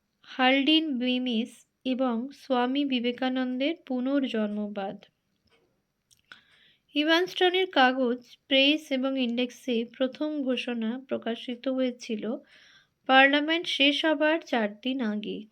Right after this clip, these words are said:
তেইশে সেপ্টেম্বর। প্রেসের ঘোষণাটি ছিল নিউজ নোটস। বিবেকানন্দ ধর্ম সম্মে-, মহাসম্মেলনের অত্যুজ্জ্বল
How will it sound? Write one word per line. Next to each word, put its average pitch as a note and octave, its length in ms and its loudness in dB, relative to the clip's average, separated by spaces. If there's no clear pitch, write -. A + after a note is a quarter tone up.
তেইশে A#3+ 420 -4
সেপ্টেম্বর। G#3 680 -8
প্রেসের C#4 480 0
ঘোষণাটি C#4+ 640 -4
ছিল A#3 420 -4
নিউজ C#4+ 440 -2
নোটস। G#3+ 320 -4
বিবেকানন্দ F4 920 0
ধর্ম D4 640 -2
সম্মে-, D4 540 -2
মহাসম্মেলনের D4+ 1120 -4
অত্যুজ্জ্বল B3+ 920 -6